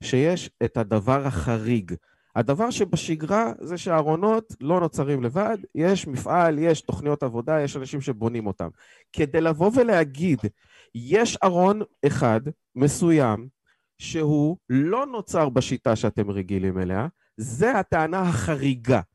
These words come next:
זה חריג מאוד מבחינתי, בשביל זה אנחנו צריכים לבסס את הדבר הזה כי אחרת, מבחינתי, אם הוא כזה חריג, אם הוא כזה מוזר, אם הוא כזה לא שגרתי, אני פשוט אשים אותו בצד, אני לא עכשיו אחרוץ גורל לגבי זה,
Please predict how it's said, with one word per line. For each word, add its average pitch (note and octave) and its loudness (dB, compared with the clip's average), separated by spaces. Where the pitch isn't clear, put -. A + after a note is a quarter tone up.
זה D#3 2
חריג A3 -2
מאוד G3 2
מבחינתי, B2+ -2
בשביל D3 -2
זה G3+ 0
אנחנו A3 -2
צריכים G3+ -8
לבסס C3+ 0
את - 0
הדבר D3 2
הזה A3 0
כי E3+ 4
אחרת, G#3+ -2
מבחינתי, E3+ -4
אם F#3+ 4
הוא F3+ 6
כזה E3 -2
חריג, F#3+ -4
אם C#3 -2
הוא D3 -2
כזה E3 -6
מוזר, F#3 0
אם C#3+ 2
הוא C#3+ 0
כזה E3 -4
לא A#3 -2
שגרתי, F#3+ -6
אני E3+ -8
פשוט - -4
אשים C4 -8
אותו C4 2
בצד, B2 0
אני F#3 -4
לא D#4 -2
עכשיו - -4
אחרוץ D#3+ 2
גורל B2+ 0
לגבי G#2+ -2
זה, F3 -2